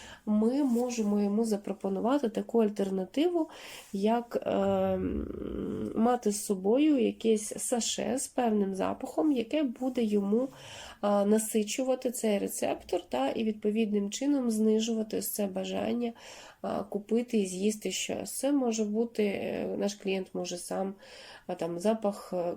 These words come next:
кави, запах улюблених парфумів, це може бути ваніль, може будь-що, що буде насичувати його рецептори для того, щоб, а, м, це бажання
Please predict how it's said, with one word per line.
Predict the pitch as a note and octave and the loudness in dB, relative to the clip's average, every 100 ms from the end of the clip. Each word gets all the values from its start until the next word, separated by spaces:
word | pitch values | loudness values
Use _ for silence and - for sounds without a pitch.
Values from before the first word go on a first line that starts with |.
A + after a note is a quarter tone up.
| - | -4
кави, | F#3+ F3+ E3+ E3+ | -2 -2 -2 -4
запах | F3 G3+ G#3+ G#3+ | -2 -2 -2 -2
улюблених | G#3 G#3 G#3 G3+ G3 G3 G3+ | 0 0 0 0 0 -2 -4
парфумів, | - G3+ - E3 D#3 D#3 - - | -6 -6 -6 -4 -2 -2 -4 -8
це | - E3 | -8 -6
може | F#3+ G3 G#3 | -4 -4 -4
бути | G3+ G#3 G#3 | -2 -2 -2
ваніль, | G3+ G3+ F3 E3 E3 - - | -2 -2 -2 -4 -6 -8 -6
може | F#3 A3+ A3 | 0 2 2
будь-що, | G3 G#3 G#3 - - F4+ - - - - - | 2 -2 -2 -4 0 0 -2 -12 -18 -20 -14
що | - - A3+ A3+ | -8 -2 2 2
буде | G3 G#3+ B3 A#3+ | 2 0 2 2
насичувати | G3 F#3+ - G3+ - F3 E3 - | 0 -2 -2 -4 -4 -8 -8 -6
його | F3 F3 E3+ | -4 -2 -2
рецептори | E3+ C4+ D#4+ - B3+ A3+ | -2 -2 -2 -2 0 0
для | F3+ G3+ | -2 -6
того, | - G#3+ G#3 | -2 0 0
щоб, | F#3 - F3+ G#3 G#3+ | -2 -4 -4 -4 -4
а, | - F#3 F3+ F3+ E3+ - | -6 -6 -4 -6 -6 -8
м, | - - G1+ G1+ - F#3 F3+ - | -10 -10 -10 -10 -10 -8 -10 -4
це | G3+ | -2
бажання | F#3 F3 F3 F3+ A#3+ B3 | -2 -2 -2 -2 0 -2